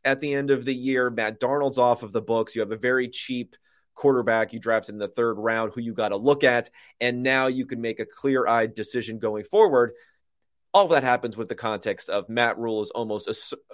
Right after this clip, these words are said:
assuredly gone at that point. He's gone, and you're starting over with coaching.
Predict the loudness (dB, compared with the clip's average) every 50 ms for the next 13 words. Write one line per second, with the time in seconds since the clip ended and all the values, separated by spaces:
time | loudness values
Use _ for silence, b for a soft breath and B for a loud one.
0 | -14 _ -4 -4 -2 -2 -4 0 6 6 8 8 6 4 2 -2 -4 -6 -6 -4
1 | -4 -4 -6 -8 -12 -18 _ _ _ _ -4 -4 -2 0 -2 -2 -2 -6 -10 -14
2 | -12 -8 -4 -4 -4 -2 -2 -2 0 0 -2 -2 -4 -6 -8 -8 -6 -6 -8 -2
3 | 0 2 2 2 2 -2 -2 -4 -4 -4 -6 -8 -8 -10 -6 -4 -2 -2 -2 -4
4 | -8 -12